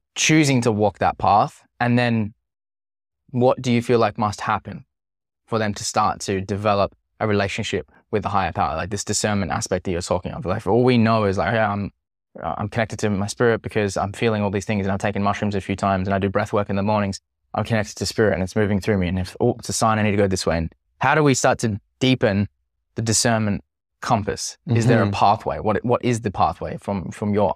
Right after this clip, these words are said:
Speaker 1: perspective so far?
Speaker 2: So the question you're asking is, what is the, what is the pathway and what must happen, right?
Speaker 1: Mm-hmm.
Speaker 2: What is the pathway to discernment and what must happen? What is the kind of thing that must happen? Before I get into that, dude, I wanna answer what you said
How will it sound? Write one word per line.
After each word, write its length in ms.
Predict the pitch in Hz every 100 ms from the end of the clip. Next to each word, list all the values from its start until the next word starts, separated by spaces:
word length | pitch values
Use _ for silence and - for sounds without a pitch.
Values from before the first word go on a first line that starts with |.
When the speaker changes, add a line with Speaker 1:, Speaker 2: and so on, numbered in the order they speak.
| - -
Speaker 1:
perspective 460 | - 90 - -
so 160 | - 90
far? 240 | - 87 - _ _ _ _ _ _ _ _ _ _ _ _ _ _ -
Speaker 2:
So 340 | - 131 117 -
the 140 | 120
question 320 | 113 156 156 151
you're 80 |
asking 380 | 120 120 - 123
is, 300 | 113 107 101 -
what 320 | 95 113 131
is 220 | 143 131
the, 140 | 123 107 _
what 160 | - 143
is 80 | 131
the 60 |
pathway 680 | - 117 107 - 62 78 135 - _ _ _ _ -
and 540 | 107 107 104 104 101
what 140 | 110 107
must 260 | 113 107
happen, 380 | 120 92 - - -
right? 200 | 98 117
Speaker 1:
Mm-hmm. 180 | 123 113
Speaker 2:
What 80 | 113
is 60 |
the 60 | 110
pathway 360 | 139 131 143 131
to 140 | 120
discernment 540 | 104 - 123 120 117 -
and 120 | 107
what 140 | 101 101
must 240 | 104 98
happen? 220 | 98 90
What 80 | 95
is 60 | 98
the 60 |
kind 120 | 107
of 60 | 95
thing 120 | 101
that 40 | 92
must 140 | 92
happen? 240 | 87 - - _ _ _ _
Before 300 | 113 - 165
I 40 | 147
get 100 | 131
into 160 | 113 104
that, 180 | 95
dude, 180 | 92 95
I 40 | 98
wanna 200 | 113 -
answer 600 | 104 113 107 120 110 107
what 300 | 71 101 95
you 120 | 101
said 420 | 95 110 104 101